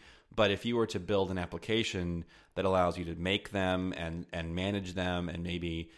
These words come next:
you know, like, I, I ended up building, had the students build an I O S app that would generate them, and then I had them create an interface where they could enter in the winning numbers,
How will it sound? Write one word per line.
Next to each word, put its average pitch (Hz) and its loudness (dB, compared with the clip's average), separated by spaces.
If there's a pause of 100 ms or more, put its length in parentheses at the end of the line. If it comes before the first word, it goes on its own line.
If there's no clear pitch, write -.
(160)
you 90 -8
know, 82 -2
like, 82 -4
I, 87 0
I 87 -2
ended 92 0
up 82 -2
building, 85 0
had 82 -4
the 85 -12
students 82 -8
build 85 -6
an 85 -4
I 85 -2
O 87 0
S 85 -4
app 85 -4
that - -4
would 80 -6 (260)
generate 123 2
them, 110 0
and 92 -4
then 92 0
I 90 0
had 85 -4
them 85 -2
create 87 -4
an 80 -2
interface 87 -4
where 87 -4
they 85 -2
could - -4
enter 95 -2
in 87 -2
the 80 -4
winning 92 0
numbers, 104 0